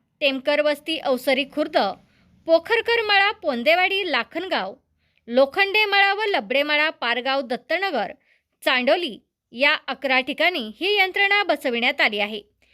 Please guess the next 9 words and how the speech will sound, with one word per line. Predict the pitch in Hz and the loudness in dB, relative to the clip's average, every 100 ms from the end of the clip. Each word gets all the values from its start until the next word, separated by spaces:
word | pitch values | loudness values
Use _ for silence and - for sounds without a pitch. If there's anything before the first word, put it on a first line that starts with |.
| _ _ _ | _ _ _
यंत्रणा | 262 330 392 440 453 494 | 0 0 2 0 2 0
बसवलेल्या | 403 320 359 349 359 370 | 0 0 0 2 2 2
परिसरातील | 381 277 254 311 285 285 320 | 0 -2 -4 -2 0 0 -2
बिबट्याच्या | 294 269 - 240 277 269 | -4 -6 -4 -2 -2 -2
हालचाली | 247 226 262 277 269 | -2 -2 -2 -2 -4
अचूकपणे | 254 339 339 349 359 | -6 -6 -4 -2 0
ओळखणारे | 359 285 247 262 277 277 311 | 0 0 0 0 0 2 2
हे | 320 | 2
अत्याधुनिक | - - 262 269 277 277 | 0 -4 -4 -4 -4 -6